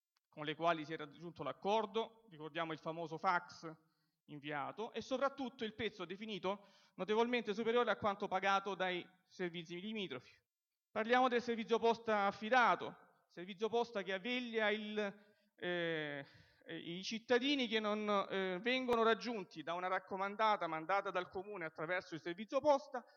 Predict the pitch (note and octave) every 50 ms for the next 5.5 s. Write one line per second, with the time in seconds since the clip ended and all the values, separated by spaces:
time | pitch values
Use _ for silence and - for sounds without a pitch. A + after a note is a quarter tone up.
0 | _ _ _ _ _ _ _ _ _ _ _ _ _ F3+ F3 - G#3 A3 G#3+ F#3+
1 | F3+ F3+ F3 F3+ F3 - F3+ F3 G#3 G3 F#3 E3 - - - G3+ G3 F#3 F3 E3
2 | D3+ D#3+ E3 F#3 F#3+ F#3 F#3 F3 - - F3+ - A#3 A#3 A3 G3+ - - - D#3
3 | C#3+ E3+ - D#3+ F#3 F#3 E3+ D#3+ D#3+ D#3+ - - B3+ C4+ B3+ D4 D4 C#4+ D4 -
4 | - C#4+ C#4+ C#4 C4+ C4 - _ _ - E3 E3+ F3+ F3+ F3 E3+ E3 - _ _
5 | F3+ E3+ E3 D#3+ D#3+ D#3 D#3 D#3 D#3+